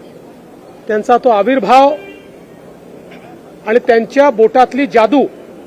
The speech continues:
हे बघणं म्हणजे एक पर्वणी होती आणि लाखो लाखो तरुणांना त्यांनी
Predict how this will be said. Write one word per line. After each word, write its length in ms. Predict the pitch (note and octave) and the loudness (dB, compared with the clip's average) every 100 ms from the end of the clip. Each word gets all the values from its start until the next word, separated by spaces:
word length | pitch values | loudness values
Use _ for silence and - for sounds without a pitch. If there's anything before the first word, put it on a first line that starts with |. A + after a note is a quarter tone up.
| - - - - - - - - - - - - - - - - - - - | -20 -20 -20 -20 -20 -20 -20 -20 -20 -20 -20 -20 -20 -20 -20 -20 -20 -20 -4
हे 120 | A#3 | 0
बघणं 340 | G3 G#3+ A3 C#4 | 0 0 4 4
म्हणजे 300 | C4 B3 C#4+ C#4+ C#4+ | 4 4 6 6 4
एक 240 | C4 C4 | 0 0
पर्वणी 340 | A#3 A3+ C#4 D4 | 0 4 4 6
होती 360 | B3+ - F#3+ E3+ - - - - - - - - - - - - - - - - - - - - - - - - - - - | 4 2 -4 -6 -12 -20 -20 -20 -20 -20 -20 -20 -20 -20 -20 -20 -20 -20 -20 -20 -20 -20 -20 -20 -20 -20 -20 -20 -20 -20 -8
आणि 380 | G3 B3+ D4 D4 C#4+ - - - - - - - - - - | 0 2 2 0 -4 -14 -20 -20 -20 -20 -20 -20 -20 -20 -12
लाखो 520 | F#3+ G3+ G#3+ - C#4+ | -4 -2 -2 2 2
लाखो 360 | C#4 A#3 G#3 C#4+ C#4+ | 4 2 2 0 2
तरुणांना 500 | B3 C4+ C#4+ C#4 A#3 - - - - - - - - - - - - - - - - - - - - - - - - | 2 4 4 4 0 -4 -14 -20 -20 -20 -20 -20 -20 -20 -20 -20 -20 -20 -20 -20 -20 -20 -20 -20 -20 -20 -20 -20 -6
त्यांनी 460 | A3 A3+ C4 C#4+ | -4 0 2 2